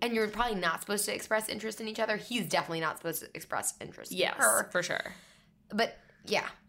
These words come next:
Speaker 1: I did not envy this position, but I admired her want to do it.
Speaker 2: Yes,
Speaker 1: to ask him out.
Speaker 2: completely.
Speaker 1: And I think, Liza, I think you should share your advice for how to ask him.
Speaker 2: Okay.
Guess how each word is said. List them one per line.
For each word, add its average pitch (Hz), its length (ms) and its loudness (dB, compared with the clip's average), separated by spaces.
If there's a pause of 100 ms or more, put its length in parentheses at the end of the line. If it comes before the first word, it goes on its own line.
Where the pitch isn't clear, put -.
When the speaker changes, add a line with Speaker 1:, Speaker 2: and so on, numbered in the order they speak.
(160)
Speaker 1:
I 262 60 4
did 262 120 -2
not 233 180 4
envy 180 260 0
this 160 160 -2
position, 170 460 -4
but 185 100 4
I 165 280 4
admired 170 680 4
her 180 280 4
want 165 520 2 (120)
to 180 120 -4
do 165 200 -4
it. - 400 -12
Speaker 2:
Yes, - 180 4
Speaker 1:
to 190 100 2
ask - 220 6
him - 40 -12
out. - 40 -12
Speaker 2:
completely. 180 500 0 (340)
Speaker 1:
And 240 80 4
I 302 60 6
think, 466 180 0
Liza, 208 360 4
I 208 80 6
think 247 140 -2
you 233 100 0
should 214 180 0
share 175 220 6
your 170 840 2 (240)
advice 175 520 2
for 170 120 -2
how 156 100 2
to - 100 0
ask - 220 -2
him. 202 60 4
Speaker 2:
Okay. - 360 0